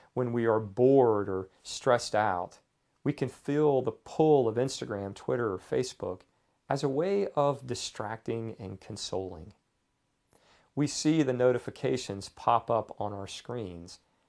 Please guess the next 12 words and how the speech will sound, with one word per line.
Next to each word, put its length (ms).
and 120
we 160
just 260
have 540
to 80
check 440
them 280
so 160
that 140
we 120
don't 340
miss 440